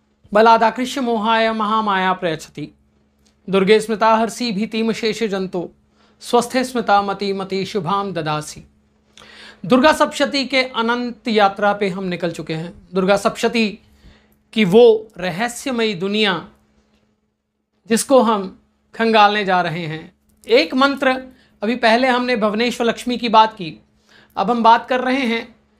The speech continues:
ज्ञानी नामपि चेतांसि देवी भगवती हि सा।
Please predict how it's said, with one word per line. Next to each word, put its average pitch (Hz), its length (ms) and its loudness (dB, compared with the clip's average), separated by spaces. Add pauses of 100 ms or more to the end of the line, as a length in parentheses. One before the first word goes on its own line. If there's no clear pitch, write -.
(1040)
ज्ञानी 233 360 4
नामपि 220 420 0
चेतांसि 208 540 -2
देवी 190 300 -2
भगवती 165 360 -8
हि 170 180 -4
सा। - 200 -16